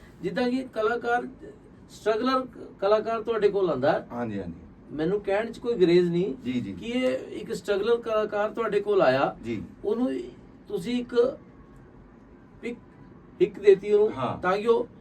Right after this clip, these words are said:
Speaker 2: ਵੀ ਸਟਾਰ ਬਣ ਜਾਵੇ, ਉਹ,
Speaker 1: ਸਟਾਰ
Speaker 2: ਉਹਨੂੰ
Speaker 1: ਬਣ
Speaker 2: ਵੀ
Speaker 1: ਜਾਵੇ।
Speaker 2: ਲੋਕ ਪੁੱਛਣ ਲੱਗ ਜਾਣ।
Speaker 1: ਹਾਂ।
Speaker 2: ਏਦਾਂ ਦੇ ਬਹੁਤ, ਮੈਂ ਤੁਹਾਨੂੰ ਦੱਸਦਾ, ਸਾਡੇ ਕੋਲ ਸਿੰਗਰ ਆਉਂਦੇ ਆ, "ਭਾਜੀ, ਸਾਡਾ ਸ਼ੁਰੂਆਤ ਹੈ ਹਜੇ, ਸਾਡੇ ਨਾਲ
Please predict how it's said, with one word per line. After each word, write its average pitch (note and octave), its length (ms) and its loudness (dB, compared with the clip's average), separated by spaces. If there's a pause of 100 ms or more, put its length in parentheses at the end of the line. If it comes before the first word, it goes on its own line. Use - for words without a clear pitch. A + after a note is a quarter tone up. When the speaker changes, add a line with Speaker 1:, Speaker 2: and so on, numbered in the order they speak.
(840)
Speaker 2:
ਵੀ F3 120 0
ਸਟਾਰ G3 320 8
ਬਣ E3 180 8
ਜਾਵੇ, E3 160 6
ਉਹ, F3+ 140 4
Speaker 1:
ਸਟਾਰ G3 120 4
Speaker 2:
ਉਹਨੂੰ A3+ 140 8
Speaker 1:
ਬਣ A3 180 6
Speaker 2:
ਵੀ A3 80 2
Speaker 1:
ਜਾਵੇ। G3 140 6
Speaker 2:
ਲੋਕ F3 80 2
ਪੁੱਛਣ E3+ 280 4
ਲੱਗ C#3 140 6
ਜਾਣ। A#2 120 -2
Speaker 1:
ਹਾਂ। - 380 -8
Speaker 2:
ਏਦਾਂ G3 260 6
ਦੇ A#3 80 4
ਬਹੁਤ, G#3+ 260 4
ਮੈਂ G#3 180 6
ਤੁਹਾਨੂੰ G3+ 240 4
ਦੱਸਦਾ, D#3+ 280 0 (520)
ਸਾਡੇ D3 220 2
ਕੋਲ F3+ 140 2
ਸਿੰਗਰ D#3+ 260 -2
ਆਉਂਦੇ C3 240 0
ਆ, C#3 140 -8 (500)
"ਭਾਜੀ, C#3 300 2
ਸਾਡਾ C3 580 2 (320)
ਸ਼ੁਰੂਆਤ B2+ 540 4
ਹੈ A#2+ 180 4
ਹਜੇ, A#2+ 160 0
ਸਾਡੇ B2 240 0
ਨਾਲ B2+ 180 -2